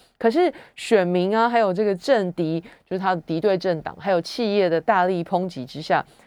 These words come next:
他们就打消这个念头，三个小时之内，所以就去依法进行隔离了。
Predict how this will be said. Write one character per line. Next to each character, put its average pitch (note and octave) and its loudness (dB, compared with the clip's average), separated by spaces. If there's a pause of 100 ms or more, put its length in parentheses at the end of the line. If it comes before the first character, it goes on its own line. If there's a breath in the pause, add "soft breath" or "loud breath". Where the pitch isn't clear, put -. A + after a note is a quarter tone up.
(140 soft breath)
他 A3+ 4
们 G#3 -2
就 G3+ 2
打 D3+ -2
消 E3+ 0
这 F3 2
个 F3 -2
念 F3 0
头， - -10
三 G#3 0
个 G#3+ 2
小 D#3 -4
时 C3 -12
之 D3 -10
内， D3+ -4 (300 loud breath)
所 C4 4
以 C4+ 0 (420 soft breath)
就 G#3 0
去 G3+ -2 (200)
依 G#3+ -4
法 D#3 0
进 F3 -6
行 C#3 -12
隔 C3+ -8
离 B2 -10
了。 - -18